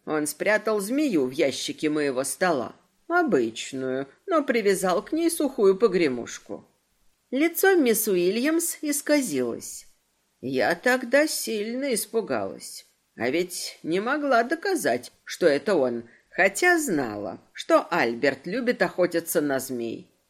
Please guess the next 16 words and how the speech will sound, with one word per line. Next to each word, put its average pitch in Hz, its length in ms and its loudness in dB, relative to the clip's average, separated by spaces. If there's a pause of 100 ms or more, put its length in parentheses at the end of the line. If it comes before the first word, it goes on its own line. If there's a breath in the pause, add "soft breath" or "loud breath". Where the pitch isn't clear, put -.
(140)
В 196 160 -10
горах 262 480 4
их 233 140 2
хватает. 208 800 -4 (480)
Станислав 156 800 0
говорил 240 520 0
с - 140 -8
ним, 139 260 -4 (300 loud breath)
и 247 100 -2
мальчишка 220 680 0
извинился. 139 880 -6 (260)
Меня 302 360 0
он 254 180 0
больше 220 380 2
не 180 180 0
трогал, 120 640 -6